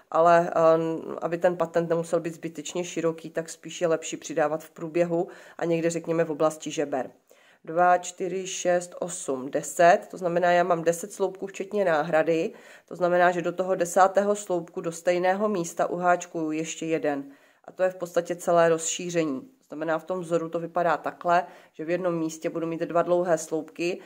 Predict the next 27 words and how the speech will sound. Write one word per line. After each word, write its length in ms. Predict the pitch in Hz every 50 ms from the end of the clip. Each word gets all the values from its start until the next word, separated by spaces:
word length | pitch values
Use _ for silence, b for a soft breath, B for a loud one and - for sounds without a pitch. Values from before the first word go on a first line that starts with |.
| B B B B
a 80 | - -
to 120 | - 196
schéma 420 | 202 202 - - 175 165 170 180 175
je 120 | 175 175
každý 380 | 175 175 175 185 170 165 180 170
desátý, 560 | 160 170 165 - - 170 165 165 165 156 143
takže 240 | - 151 156 165 -
opět 380 | - - - - 180 180 -
uháčkuju 760 | - 175 185 185 180 175 175 - - - 175 170 147 131 B B B B B B B _
devět 560 | 147 175 175 170 196 196 202 208 214 208 -
a 80 | - 175
ten 200 | - 175 170 170
desátý 500 | 165 170 170 - 196 175 175 175 - 165
bude 220 | 147 165 170 165
mít, 280 | 165 170 165 160 165 - - -
nebo 160 | 160 151 131
desáté 460 | 131 160 170 - 185 175 175 - 165
očko 280 | - 160 165 - - 165
bude 200 | 147 160 165 160
mít 140 | 160 156 143
dva 240 | 151 135 143 160 165
sloupky 420 | 165 - 175 165 - - - 151
v 60 | 143
jednom. 500 | 147 147 147 147 151 147 139 127 - - _ _ _ _ _ _ _ _ _ _ _ _ _ _ _ _ _ _ _ _ _ _ _ _ _
Ještě 280 | _ - - _ - -
jednou 320 | - - - 151 160 165 170
ukážeme. 1000 | 175 - - 196 190 196 196 196 196 196 196 196 202 202 202 208 240 233 -